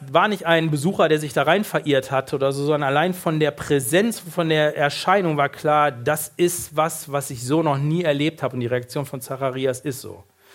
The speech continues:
Gefühlt würde ich sagen, wenn so jemand auftaucht, würde ich denken, das, was dieser jemand mir sagt, sollte ich vielleicht ernst nehmen.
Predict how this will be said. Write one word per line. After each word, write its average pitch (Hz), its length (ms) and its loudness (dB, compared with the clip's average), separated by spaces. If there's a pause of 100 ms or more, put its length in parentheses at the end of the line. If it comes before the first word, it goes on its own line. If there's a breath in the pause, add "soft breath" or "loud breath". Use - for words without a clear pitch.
(520 loud breath)
Gefühlt 240 560 4
würde 202 160 4
ich 175 100 -6
sagen, 175 400 2
wenn 170 160 2
so 190 180 2
jemand 226 460 0
auftaucht, 160 880 0
würde 160 180 0
ich - 140 -10
denken, 170 280 0
das, 190 280 -2
was 185 260 -2
dieser 196 240 -2
jemand 170 480 0
mir 147 180 0
sagt, 170 480 0
sollte 165 220 -2
ich - 60 -16
vielleicht 175 480 -2
ernst 131 420 -4
nehmen. 95 340 -18